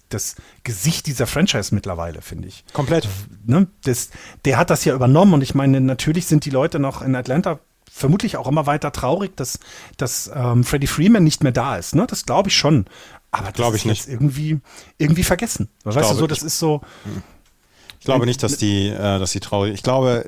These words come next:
Speaker 2: Freddie Freeman weint kaum jemand eine Träne hinterher bei diesem aufregenden
Speaker 1: Ja.
Speaker 2: Team, was die nächsten
Speaker 1: Ja.
Speaker 2: fünf, sechs Jahre wir zusammenspielen können.
Speaker 1: Ja.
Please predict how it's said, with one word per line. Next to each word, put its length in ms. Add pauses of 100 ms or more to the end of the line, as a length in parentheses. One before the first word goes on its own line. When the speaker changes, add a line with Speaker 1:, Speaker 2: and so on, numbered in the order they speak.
(140)
Speaker 2:
Freddie 260
Freeman 420
weint 420 (320)
kaum 340
jemand 400
eine 160
Träne 300
hinterher 360
bei 160
diesem 480 (540)
aufregenden 840
Speaker 1:
Ja. 60
Speaker 2:
Team, 380
was 160
die 80
nächsten 460
Speaker 1:
Ja. 60
Speaker 2:
fünf, 200
sechs 240
Jahre 540
wir 100
zusammenspielen 600
können. 220 (580)
Speaker 1:
Ja. 120